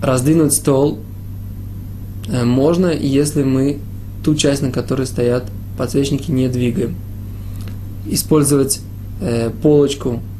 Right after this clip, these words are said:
которая есть в столе, тоже будет можно, ее открывать, поскольку, поскольку это часть, которая, э,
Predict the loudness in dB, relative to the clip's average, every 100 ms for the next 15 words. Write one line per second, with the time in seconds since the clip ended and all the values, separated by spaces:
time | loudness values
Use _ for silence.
0 | -8 -6 -2 0 0 -2 -8 -4 0 0
1 | -2 -4 0 2 2 2 2 2 2 2
2 | 2 2 0 -2 -8 -10 -4 0 0 0
3 | 2 4 2 0 -8 -10 -10 -10 -10 -6
4 | -2 0 0 -2 -2 0 0 2 0 0
5 | -4 -4 -2 0 2 0 -4 -8 -10 -8
6 | -8 -4 0 2 0 -2 -8 -10 -10 -8
7 | -8 -10 -8 -2 0 0 0 0 -2